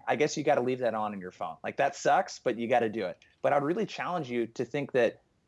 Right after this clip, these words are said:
m-, in most cases, it's not, it's not an urgent thing. Email is something that you just need to respond to within twenty-four hours. It's not like a phone call from your boss,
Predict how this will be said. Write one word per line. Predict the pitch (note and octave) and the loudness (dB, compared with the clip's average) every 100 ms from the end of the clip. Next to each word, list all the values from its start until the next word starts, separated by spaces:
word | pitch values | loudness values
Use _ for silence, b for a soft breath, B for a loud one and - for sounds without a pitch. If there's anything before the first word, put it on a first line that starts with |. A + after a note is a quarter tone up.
| - | -8
m-, | B2 B2+ | -6 0
in | C#3 C3 | 2 4
most | D#3 G#3 | 2 0
cases, | - F3+ - C#3 A#2+ | -2 -2 0 0 -2
it's | A2+ | -2
not, | D3+ F#2+ - | -2 -2 -4
it's | - - D#3 | -8 -4 -2
not | E3+ - | -2 -2
an | - | -2
urgent | D3+ F3 C3+ - | 0 0 -2 -2
thing. | - G#2+ | -2 0
Email | C3+ A3 E3+ C3 | 2 4 4 4
is | G#2+ A#2+ | 4 2
something | - D3+ D3+ B2+ | 0 0 0 0
that | A#2 - | 0 0
you | B2 | 2
just | C#3+ D3+ | 2 2
need | D3 | 4
to | C3 | 4
respond | A2+ - C3 - | 4 2 0 2
to | A#2 | 0
within | G#2+ A2 | 0 -2
twenty-four | - A2+ G#2 F2+ F#2 | -2 -2 -2 -4 0
hours. | C3 C3 D2+ A#2 | 2 2 -2 -8
It's | - | -4
not | D#3+ D#3+ | -2 0
like | C#3 | -2
a | G#2 | -2
phone | - B2 C#3+ | -2 0 0
call | G#2+ F#2 | 0 0
from | G2+ E2+ | -4 -8
your | |
boss, | E2 G2 - - - | -6 -6 -6 -10 -14